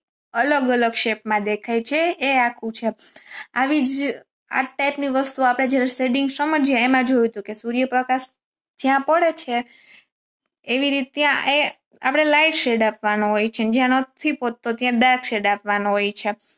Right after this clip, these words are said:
બરોબર? તો આપણે વસ્તુચિત્રમાં આગળ જતા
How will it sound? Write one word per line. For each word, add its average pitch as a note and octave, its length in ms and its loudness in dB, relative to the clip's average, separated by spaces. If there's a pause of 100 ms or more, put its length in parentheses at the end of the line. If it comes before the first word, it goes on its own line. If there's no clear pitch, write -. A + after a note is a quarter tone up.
(340)
બરોબર? C4 360 2 (420)
તો - 120 -2
આપણે A#3 220 2
વસ્તુચિત્રમાં C#4 960 0
આગળ B3 300 2
જતા C4 440 0